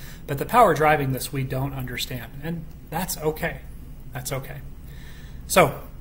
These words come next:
how do we wrap this all up? Well, it's a simple one today. Decide and do right, knowing that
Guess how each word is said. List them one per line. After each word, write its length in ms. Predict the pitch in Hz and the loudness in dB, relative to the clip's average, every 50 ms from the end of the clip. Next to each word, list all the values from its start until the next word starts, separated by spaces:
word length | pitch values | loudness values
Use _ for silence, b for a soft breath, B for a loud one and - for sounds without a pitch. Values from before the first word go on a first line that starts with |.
| - - | -10 -4
how 140 | - 156 196 | 0 2 4
do 60 | 214 | 6
we 100 | 208 190 | 6 8
wrap 240 | 185 185 175 170 - | 8 8 8 8 4
this 180 | 170 156 - | 0 2 4
all 140 | 160 147 143 | 4 4 4
up? 160 | 131 120 - | 2 2 2
Well, 140 | - 147 151 | 2 4 4
it's 120 | 151 - 143 | 4 2 0
a 40 | |
simple 300 | 135 - 170 160 - 160 | 0 0 0 0 2 2
one 160 | 143 143 139 131 | 2 2 0 -2
today. 300 | - 139 131 123 - - - - - B B B B B B B B B - | -2 -4 -6 -8 -8 -10 -12 -14 -14 B B B B B B B B B -2
Decide 680 | 147 143 - - - 156 147 156 165 165 170 170 165 | 0 2 2 4 6 8 8 8 8 6 4 2 0
and 240 | - 165 147 139 131 | -2 -2 -2 0 2
do 160 | 139 143 139 | 2 2 2
right, 340 | 131 127 117 120 127 - - - - - - - - - - - | 2 0 -2 -4 -8 -10 -14 -14 -14 -14 -12 -12 -12 -12 -10 -6
knowing 360 | - 135 139 143 147 147 143 135 | -2 2 4 4 4 4 4 2
that 160 | 135 131 | 0 0